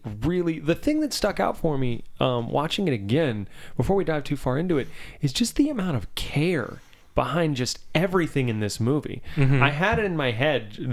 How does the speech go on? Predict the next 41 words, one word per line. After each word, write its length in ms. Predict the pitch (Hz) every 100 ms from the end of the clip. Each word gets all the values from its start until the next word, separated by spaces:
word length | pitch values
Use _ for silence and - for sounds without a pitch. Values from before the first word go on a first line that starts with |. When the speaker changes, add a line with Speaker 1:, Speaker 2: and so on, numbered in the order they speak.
| 110 113
Speaker 1:
know, 160 | 107
that 100 | 107
I 40 | 113
was 120 | 110
gonna 140 | 120
be 80 | 113
watching 300 | 107 110 107
something 240 | 110 104
very 180 | 98 104
kinda 220 | - 104
slight. 500 | 95 - 110 101 107 - - - - - - -
And, 600 | 110 101 98 98 98 101
like, 200 | 98 -
it 80 |
ha-, 240 | 131 139 127
I, 60 | 127
in 240 | 131 131
my 100 | 123
head, 240 | 113 135
it 100 | 113
just 200 | 113 110
sort 160 | - 117
of, 200 | 95 - - - -
uh, 140 | 120 -
my 160 | 117
memories 360 | 113 156 143 -
of 80 | 107
it 80 | 104
were 100 | 104
that 80 |
it 60 | 98
was 100 | -
kinda 200 | - 110
tossed 420 | - - 104 -
off. 360 | 107 95 - - - -
Speaker 2:
Mm-hmm. 400 | 143 139 131 -
Speaker 1:
Um, 460 | 113 104 98 98 - -
yeah, 240 | 120 131
I 80 | 120
was 160 | 156
wrong. 540 | 104 107 123 104 -